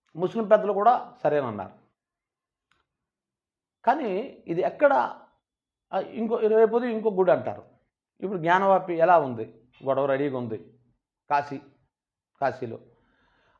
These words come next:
అలా చూసుకున్నట్లయితే చరిత్రలో ఎన్నో గుడులు, ఎన్నో మసీదులు, తవ్వకాలకు ఎన్నో నిజాలు బయటకు వస్తాయి.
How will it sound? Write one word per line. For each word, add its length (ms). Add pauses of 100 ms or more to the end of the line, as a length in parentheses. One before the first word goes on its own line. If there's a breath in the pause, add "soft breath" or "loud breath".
అలా 140 (120)
చూసుకున్నట్లయితే 600 (360)
చరిత్రలో 360
ఎన్నో 300 (500)
గుడులు, 240 (1080)
ఎన్నో 260
మసీదులు, 440
తవ్వకాలకు 720
ఎన్నో 500
నిజాలు 300
బయటకు 320
వస్తాయి. 260